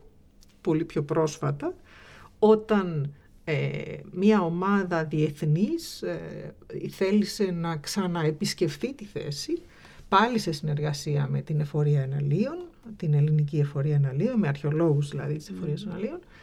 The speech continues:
Speaker 1: ε, όπου εκεί χρησιμοποιήθηκαν και κάποιες πολύ εντυπωσιακές, ε, τεχνολογικές, κα-,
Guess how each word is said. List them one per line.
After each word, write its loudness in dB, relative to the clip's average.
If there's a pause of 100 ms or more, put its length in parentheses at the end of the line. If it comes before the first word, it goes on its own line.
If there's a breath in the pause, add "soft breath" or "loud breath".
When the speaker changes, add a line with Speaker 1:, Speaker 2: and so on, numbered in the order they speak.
(440 loud breath)
Speaker 1:
ε, -2 (480)
όπου 6
εκεί 2 (1040 soft breath)
χρησιμοποιήθηκαν 0
και 0
κάποιες 2
πολύ 2
εντυπωσιακές, 0
ε, 2
τεχνολογικές, 2
κα-, -2